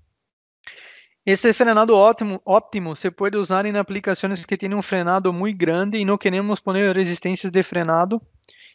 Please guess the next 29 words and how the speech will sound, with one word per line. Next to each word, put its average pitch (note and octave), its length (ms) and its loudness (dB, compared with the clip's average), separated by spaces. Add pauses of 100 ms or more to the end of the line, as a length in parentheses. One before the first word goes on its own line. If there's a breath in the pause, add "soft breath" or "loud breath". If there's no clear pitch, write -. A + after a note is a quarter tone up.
(100)
E F#3 60 4
tem G3+ 220 2
bajas G3 360 4
potências, F#3 600 -2
hasta F3 280 -2
solo F#3 240 0
setenta F#3 320 -6
e E3+ 60 -4
cinco F3 240 -8
H E3 160 -4
Ps. G3 400 -4 (560 soft breath)
Podemos G3 460 2
tentar G#3 340 4
usar G#3 260 4
esta, G3+ 320 0 (160)
esse F3+ 320 -10
frenado F#3+ 440 -2
óptimo G3+ 440 0
para G3 360 0
evitar, A3 560 0
por G#3+ 160 -2
exemplo, G3+ 360 -2
poner G3 520 -2
um, F3+ 720 -8
um D3+ 280 -4
resistor F3+ 440 4
de F#3 100 2
frenado F3 340 -2
externo. C#3 360 -2